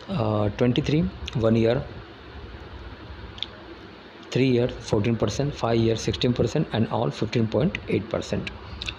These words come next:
Okay, category average thirty four, fifteen and sixteen,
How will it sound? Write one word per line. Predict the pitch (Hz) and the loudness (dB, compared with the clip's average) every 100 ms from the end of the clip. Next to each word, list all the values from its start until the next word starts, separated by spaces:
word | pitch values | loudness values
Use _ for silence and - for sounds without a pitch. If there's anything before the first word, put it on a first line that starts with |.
| - - - | -12 -10 -2
Okay, | 113 101 80 - - - - - - - - - - - - - - - - - 117 | 0 2 0 -6 -16 -18 -18 -18 -18 -18 -18 -18 -16 -14 -14 -14 -16 -16 -16 -4 0
category | 113 113 113 107 | 2 4 4 4
average | 110 147 | 4 2
thirty | - 107 113 | 0 0 2
four, | 113 123 | 2 2
fifteen | - 98 113 131 | 0 2 2 2
and | 127 | 2
sixteen, | 104 - 104 - 151 | 2 2 0 2 2